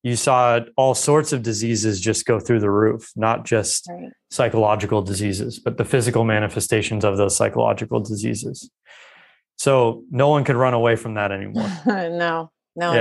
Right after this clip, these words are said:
Speaker 2: not at all. Yeah. Even us yoga instructors, I was definitely, I, I kinda sunk immediately. Um, and I had actually had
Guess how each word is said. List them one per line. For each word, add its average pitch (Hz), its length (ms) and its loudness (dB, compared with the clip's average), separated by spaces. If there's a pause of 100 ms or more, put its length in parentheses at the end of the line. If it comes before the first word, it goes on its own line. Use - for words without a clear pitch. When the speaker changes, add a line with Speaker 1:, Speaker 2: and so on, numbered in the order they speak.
(100)
Speaker 2:
not 170 40 -2
at 165 160 0
all. 156 260 2 (400)
Yeah. 202 220 4
Even 240 320 4
us 240 180 2
yoga 226 240 4
instructors, 175 640 0
I 170 300 4
was 170 360 0
definitely, 180 380 -4
I, 151 320 0
I 160 60 0
kinda 165 360 -2
sunk 170 300 -2 (420)
immediately. 170 800 2
Um, 160 360 -4
and 175 80 -2
I 180 40 2
had 190 140 4
actually 196 240 -2
had 190 80 0